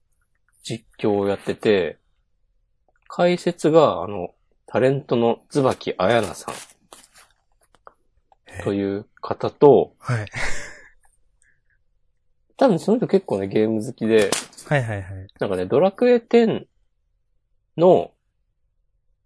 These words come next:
Speaker 1: スクエニが定期的にやってる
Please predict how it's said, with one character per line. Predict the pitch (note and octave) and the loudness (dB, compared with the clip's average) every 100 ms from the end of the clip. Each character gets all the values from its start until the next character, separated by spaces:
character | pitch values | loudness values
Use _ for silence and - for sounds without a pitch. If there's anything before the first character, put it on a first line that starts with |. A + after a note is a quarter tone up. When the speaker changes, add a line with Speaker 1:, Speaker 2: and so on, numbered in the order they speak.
| _ _ | _ _
Speaker 1:
ス | |
ク | - C3+ D3+ | -6 0 0
エ | D3+ | 0
ニ | D3 | -2
が | C#3+ C#3 - | -2 -4 -2
定 | C#3+ C3+ | -2 -2
期 | - | -4
的 | B2+ B2 | -6 -4
に | B2 | -4
や | A#2+ | -4
っ | - | -8
て | _ A2 | _ -2
る | G#2+ G#2+ | 0 -2